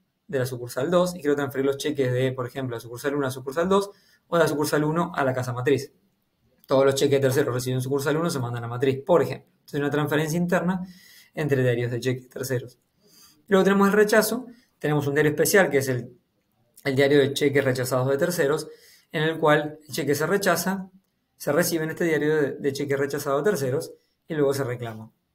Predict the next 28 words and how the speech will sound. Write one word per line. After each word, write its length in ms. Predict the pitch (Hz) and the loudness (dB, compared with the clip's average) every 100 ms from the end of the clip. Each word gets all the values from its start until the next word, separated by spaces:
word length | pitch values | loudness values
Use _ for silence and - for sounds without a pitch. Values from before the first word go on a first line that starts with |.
| _ | _
al 160 | - 151 | -2 -2
emisor 300 | 135 123 117 | 0 -4 -6
del 100 | 120 | -6
cheque. 340 | 151 - - _ _ _ _ _ _ _ _ _ - - _ | -4 -6 -10 _ _ _ _ _ _ _ _ _ -20 -20 _
¿Cómo 200 | - 214 | 0 4
es 60 | 220 | 6
el 100 | 202 | 6
flujo 300 | 180 208 190 | 2 2 2
de 60 | 180 | 2
terceros? 580 | 185 226 165 123 - - _ - | 2 2 2 0 -8 -18 _ -10
En 120 | 127 | -6
lo 80 | 123 | -4
que 80 | |
sería 180 | 127 139 | 0 2
el 80 | 143 | 2
endoso 360 | 135 135 135 131 | 2 0 0 -2
y 20 | |
rechazo. 560 | 139 143 151 - - _ _ _ _ _ | -2 0 -2 -4 -12 _ _ _ _ _
Recuerden 320 | 139 135 170 | -6 0 2
de 80 | 185 | 2
vuelta 360 | 233 220 269 - | 2 2 -2 -8
que 160 | - 143 | -6 -4
en 60 | 131 | -2
Odoo 420 | 139 196 - - - - | 0 0 0 -8 -20 -6
todo 260 | 131 143 165 | -2 0 2
cheque 380 | 208 208 220 - - _ _ _ _ - | 0 0 -4 -8 -20 _ _ _ _ -12
se 200 | - 151 | -4 -2
registra 600 | 147 143 135 170 175 | 0 -2 -4 -6 -6